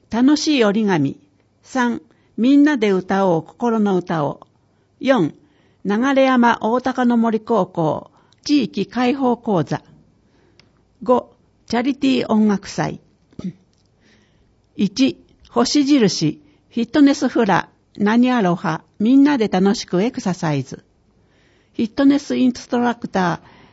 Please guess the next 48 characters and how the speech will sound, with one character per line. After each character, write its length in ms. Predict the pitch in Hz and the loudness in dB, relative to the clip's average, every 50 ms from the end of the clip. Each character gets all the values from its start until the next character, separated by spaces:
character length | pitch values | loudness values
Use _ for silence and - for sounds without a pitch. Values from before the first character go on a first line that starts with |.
| _ _ _ _ - | _ _ _ _ 0
ー、 80 | 311 | 4
エ 40 | 302 | 6
ミ 120 | 285 277 214 | 6 6 4
さ 200 | - 214 202 185 | 2 2 2 2
ん 80 | 175 | 0
と 260 | - - 185 180 - | 0 -2 -4 -4 -4
ハ 260 | - 180 - 220 226 240 | -6 -10 -8 -6 -4 -2
ワ 160 | 262 277 277 | -2 0 0
イ 100 | 269 269 | 0 0
ア 120 | 269 262 | 0 0
ン 60 | 247 | -2
フ 160 | 247 - 277 226 | -4 -4 -4 -2
ラ 140 | 220 202 | 0 2
に 120 | 175 175 170 | 2 0 0
フ 120 | - - | -2 -6
ィ 20 | - | -14
ッ 60 | _ | _
ト 120 | - 247 233 | -4 -2 0
ネ 140 | 226 226 | 0 -2
ス 260 | - - 208 214 - - | -4 -6 -8 -8 -8 -4
要 220 | 226 233 226 202 196 | -2 0 0 0 0
素 180 | - 202 180 | -2 -2 -2
を 60 | 160 160 | -2 -4
加 260 | - - 180 175 175 | -4 -2 -2 0 -2
え 60 | 180 | -2
た 180 | 175 190 180 160 | -2 -2 -2 -2
ダ 140 | 214 220 | 0 0
ン 100 | 208 202 | 0 -2
ス 220 | - - 208 208 - | -2 -2 -6 -6 -4
エ 100 | - 214 | -4 -6
ク 80 | - - | -6 -4
サ 140 | - 190 185 | -6 -6 -4
サ 180 | - 180 170 | -4 -4 -2
イ 100 | 165 156 | -4 -4
ズ 140 | - 165 160 | -4 -4 -4
を 300 | 160 156 151 151 - - | -2 -2 -4 -6 -8 -4
行 100 | - 185 | -2 0
い 200 | 175 175 170 156 | 0 2 2 0
ま 140 | 147 151 151 | 0 0 -2
す。 200 | - - - _ _ _ _ _ _ _ _ _ _ _ _ - | -4 -8 -18 _ _ _ _ _ _ _ _ _ _ _ _ 0
日 280 | 254 269 - 240 190 | 0 0 2 0 -2
時、 240 | 151 156 156 156 - _ _ _ _ _ _ | 0 0 -2 -4 -4 _ _ _ _ _ _
八 300 | - 214 208 214 302 285 | -6 -6 -4 -2 0 0
月 300 | 285 277 269 - - 254 | 0 0 0 -2 -2 0
四 160 | 233 233 233 | 2 0 0
日 300 | 233 - - 214 208 - | -2 -6 -4 -4 -2 0
日 340 | - 190 190 190 - - 190 | 0 0 0 -2 -2 -2 0
曜、 300 | 190 180 180 170 180 - | 0 0 0 -2 -6 -8